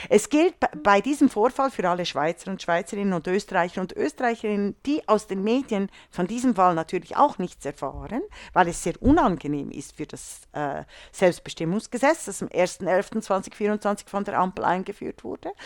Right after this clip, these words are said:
Also, es geht in diesem Fall um eine Person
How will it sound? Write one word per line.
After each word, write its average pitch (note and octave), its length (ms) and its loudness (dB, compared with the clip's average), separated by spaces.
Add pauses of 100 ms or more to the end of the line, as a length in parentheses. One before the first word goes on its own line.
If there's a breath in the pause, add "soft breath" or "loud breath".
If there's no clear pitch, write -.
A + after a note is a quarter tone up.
(320 loud breath)
Also, B3+ 420 10 (200 soft breath)
es - 220 -4
geht E4 320 -2
in A3+ 120 0
diesem D#4+ 280 -4
Fall C4 300 2
um B3 340 8 (280 loud breath)
eine G#3 280 6
Person C4+ 500 2